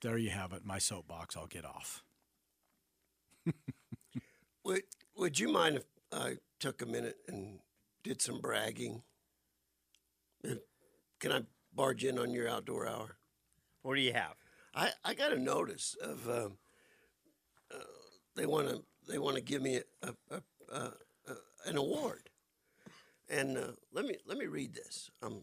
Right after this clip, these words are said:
Speaker 2: I don't like to read on air, but I'm, I'm gonna read this. After a careful, this is addressed to me,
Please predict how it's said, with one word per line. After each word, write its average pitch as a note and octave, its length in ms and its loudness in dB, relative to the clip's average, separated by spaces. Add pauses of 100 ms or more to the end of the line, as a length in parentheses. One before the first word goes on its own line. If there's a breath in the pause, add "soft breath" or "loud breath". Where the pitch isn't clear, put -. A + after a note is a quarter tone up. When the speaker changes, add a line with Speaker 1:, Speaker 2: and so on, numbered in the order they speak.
(140)
Speaker 2:
I C#3 80 -6
don't F#3+ 200 2
like F3 160 0
to C#3+ 120 -4
read C#3+ 240 0
on A#2+ 180 4
air, B2 220 0
but A#2 160 -6
I'm, C3+ 140 -4 (100)
I'm C#3 80 2
gonna B2+ 100 0
read - 260 -12
this. - 280 -12 (760 loud breath)
After D#3+ 400 6
a D#3+ 100 0
careful, - 600 -2 (220)
this - 180 6
is F#3 140 4
addressed D3+ 520 2
to - 140 2
me, C3+ 320 0